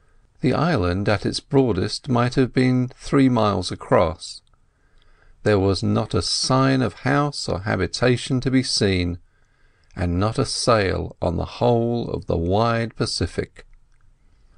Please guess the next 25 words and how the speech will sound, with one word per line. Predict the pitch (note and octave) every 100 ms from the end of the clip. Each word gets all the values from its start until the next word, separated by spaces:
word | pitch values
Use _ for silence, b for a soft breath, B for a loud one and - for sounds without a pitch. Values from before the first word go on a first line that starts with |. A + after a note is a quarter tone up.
| - - -
It | C3 -
was | C#3+
a | D#3
strange | - - - B2+ A2 F#2+ -
place | - F2 E2 -
to | D#2+
be, | E2+ F2 F2+ F#2 - _ -
up | F2+ -
here, | - F#2 F2 F#2 - - - _ _ _ - - -
to |
find | B2 C3 B2 A#2+
oneself | A#2+ A#2 - B2+ A2+ A2
surrounded | - G#2+ G#2 G2+ G#2 A#2 -
by | F2
grass | F2 G#2+ G2 G2 G2 -
and | E2 D2+
flowers | - F#2 G2 G2+ F#2
and | D#2+
trees | D#2 - G#2 G2 G2+ G2+ - b b b b
and | A2
all | A#2 C3 C3
the | B2+ B2+
kindliness | - A#2+ B2 A#2+ A#2 G#2 -
of | F2
nature, | F#2 G#2 G2+ - A2+